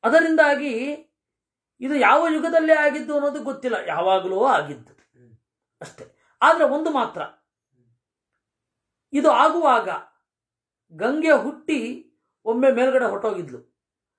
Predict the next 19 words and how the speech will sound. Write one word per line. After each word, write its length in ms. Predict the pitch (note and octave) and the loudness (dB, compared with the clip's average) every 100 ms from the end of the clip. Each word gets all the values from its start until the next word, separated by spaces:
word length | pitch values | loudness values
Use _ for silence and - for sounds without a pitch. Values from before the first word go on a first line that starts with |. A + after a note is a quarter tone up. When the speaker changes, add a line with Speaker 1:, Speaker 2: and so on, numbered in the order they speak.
| _ _ | _ _
Speaker 1:
ಆಮೇಲೆ 540 | B2 F#3+ C#4+ E4 F4 E4 | 0 4 6 4 2 0
ಮತ್ತೆ 300 | C4+ C4 D4 | -2 -4 -2
ಆಗಿದ್ದು. 420 | A3 F3+ D3+ - | -2 -4 -12 -20
Speaker 2:
ಹ್ಮ್. 540 | _ _ _ _ _ _ _ _ _ | _ _ _ _ _ _ _ _ _
Speaker 1:
ಅಗಸ್ತ್ಯರು 1000 | F3+ G#3 D#4 - - D4+ C#4+ A3 - _ _ | -2 2 2 0 -4 -2 0 -4 -8 _ _
ಸಮುದ್ರವನ್ನ 800 | - B3 D#4 D4+ D#4 D4+ D4 | -6 -4 -4 -2 0 2 0
ಕುಡಿದಾದ 540 | C#4+ - C#4+ C#4 C4+ C#4 | -2 -4 0 4 4 2
ಮೇಲೆ 300 | C4+ D4+ D4 | -2 0 0
ಆಗಿದ್ದಿದು 560 | A#3 A3 A3 D3+ C#3+ A2+ | -2 -4 -10 -16 -20 -20
Speaker 2:
ಹ್ಮ್. 400 | _ C3 A#2+ A2+ _ _ _ _ _ _ _ - | _ _ _ _ _ _ _ _ _ _ _ -12
Speaker 1:
ಈ 100 | G#3+ | -8
ಘಟನೆ. 500 | - D3+ A3 D3 - _ _ _ - | -4 0 0 -2 -12 _ _ _ -12
ಯಾಕೆಂದ್ರೆ 360 | A3 D4+ D4 | 0 2 4
ಅದು, 520 | C#4+ C4+ B3+ A3 - _ - | 2 2 0 -4 -12 _ -10
ಆ, 40 | B3 A3+ G#3+ G#3+ - | -4 -4 -4 -8 -6
ವನಪರ್ವದಲ್ಲಿ 1000 | B3 D#4 D#4+ D#4 C#4+ C4 B3+ B3 - _ _ | -4 0 2 4 2 0 -2 -8 -12 _ _
ಈ 140 | - A3+ | -18 -16
ಚಿಂತನೆ 460 | - A3 G#3+ F#3+ | -14 -10 -6 -6
ಬರುತ್ತೆ. 560 | F#3+ D3 C3 - - _ | -6 -6 -8 -14 -20 _